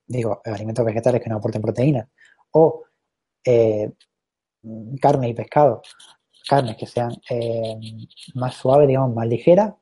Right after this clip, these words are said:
pollo, conejo, pavo, o pescados siempre, eh,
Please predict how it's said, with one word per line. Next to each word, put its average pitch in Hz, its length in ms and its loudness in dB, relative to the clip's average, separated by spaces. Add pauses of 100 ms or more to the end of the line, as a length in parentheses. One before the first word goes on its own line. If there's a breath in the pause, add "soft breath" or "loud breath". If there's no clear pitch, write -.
pollo, 113 380 0
conejo, 107 460 -8
pavo, 175 340 4 (680 loud breath)
o 202 380 4 (140)
pescados 147 680 4
siempre, 131 640 -8
eh, 110 640 -10